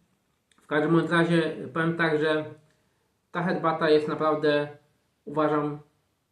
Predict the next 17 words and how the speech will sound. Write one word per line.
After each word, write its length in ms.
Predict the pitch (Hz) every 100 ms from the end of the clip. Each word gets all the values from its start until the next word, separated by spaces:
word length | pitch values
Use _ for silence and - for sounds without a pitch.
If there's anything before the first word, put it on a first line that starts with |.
| _
w 60 |
sensie 520 | _ 160 160 165 156 - - _ _ _ _ _ _ _ _ _ _ _ _
bukietu 480 | 180 165 170 220 170
smakowego, 800 | 170 165 170 170 175 185 233 - - _ _
bardzo 800 | 147 196 185 170 175 170 170 - _ _ _ _
taka, 520 | 165 165 160 156 151 - _ _ _ _ _ _
ym, 560 | 139 143 143 143 151 - - -
ciężka, 680 | - 196 190 - 117 110 - - 127
y, 300 | 131 139 139
ciężka 440 | - 175 165 - 127
herbata. 580 | 143 131 123 123 113 -
To 60 | 139
jest 220 | 143 -
ciężki 300 | 170 165 -
ulung. 400 | 190 143 127 - _ _ _ _ _ _ _ _ _ _ _ _ _ _ _ _ _ _ _ _ _ _ _ _ _ _ _ _ _ _
Ale 140 | 147
jednocześnie 580 | 151 156 160 147 - 139